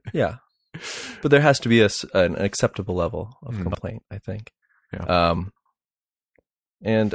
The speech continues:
Speaker 2: I, I think something that's very frustrating in any, in any sense is having the same problem for years. Maybe this is just my, you know, a t-,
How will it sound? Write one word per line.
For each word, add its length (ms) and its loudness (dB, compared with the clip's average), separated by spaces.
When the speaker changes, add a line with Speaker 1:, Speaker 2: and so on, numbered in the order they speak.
Speaker 2:
I, 120 -2
I 60 -2
think 240 0
something 360 0
that's 180 -6
very 200 4
frustrating 760 0
in 400 -2
any, 400 -2
in 120 0
any 220 2
sense 440 -6
is 360 -4
having 300 -2
the 80 -2
same 360 0
problem 560 -8
for 120 -8
years. 600 -6
Maybe 220 2
this 200 -6
is 80 -8
just 260 -10
my, 340 -8
you 100 -12
know, 180 -12
a 60 -12
t-, 100 -12